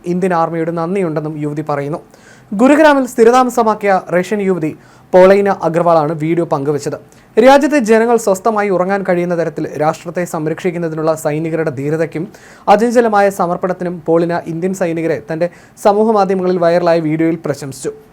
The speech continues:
"എന്റെ റഷ്യക്കാരിയായ മുത്തശ്ശി വാർത്ത വായിച്ച് എന്നോട് വീട്ടിലേക്ക് മടങ്ങാൻ ആവശ്യപ്പെട്ടു. ഞാൻ ചോദിച്ചു, 'ഏത് വീട്?' ഞാനിപ്പോൾ എന്റെ വീട്ടിലാണുള്ളത്. അത് ഇന്ത്യയിലെ ഗുഡ്ഗാവിലാണ്,"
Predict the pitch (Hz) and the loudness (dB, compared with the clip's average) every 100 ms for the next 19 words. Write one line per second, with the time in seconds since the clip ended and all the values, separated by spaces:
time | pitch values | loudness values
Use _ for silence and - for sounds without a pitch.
0 | _ 226 262 269 220 247 247 220 214 208 | _ 2 6 6 6 2 4 4 4 2
1 | 185 202 196 196 165 175 196 170 165 170 | -2 -4 -4 -2 0 0 -2 -2 -4 -6
2 | 160 165 175 160 165 170 170 165 156 170 | -6 -4 -2 -2 -4 -4 -4 -2 -2 -2
3 | 147 131 - 117 147 - - - - 180 | -4 -6 -10 -8 -8 -8 -18 -12 0 2
4 | 190 190 170 156 180 - 165 170 135 131 | 4 2 -2 -2 -8 -2 0 0 0 -2
5 | 175 - - - 247 269 240 233 208 190 | -4 -6 -14 2 4 4 6 4 4 0
6 | 190 180 185 160 139 127 120 - 160 180 | 2 2 2 0 0 -4 -6 -2 -2 -2
7 | 175 165 165 165 160 147 165 165 135 123 | -4 -4 -2 -2 -2 0 2 2 2 -4